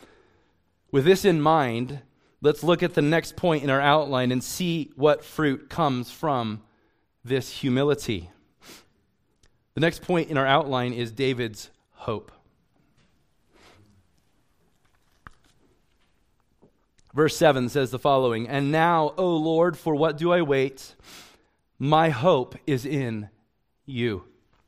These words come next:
<clears throat> Now think about what he has just finished saying. He has meditated on his total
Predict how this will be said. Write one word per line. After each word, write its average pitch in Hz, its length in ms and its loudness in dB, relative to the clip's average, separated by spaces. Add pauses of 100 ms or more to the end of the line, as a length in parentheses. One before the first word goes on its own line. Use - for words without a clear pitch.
(1400)
<clears throat> 170 60 6 (1300)
Now 151 80 4
think 220 220 2
about 160 260 4
what 165 140 0
he 190 160 -2
has 170 140 -2
just 170 480 2
finished 170 520 -2
saying. 107 640 -4 (880)
He 175 140 0
has 185 180 2
meditated 175 720 2
on 151 160 0
his 160 180 -2
total 185 720 -2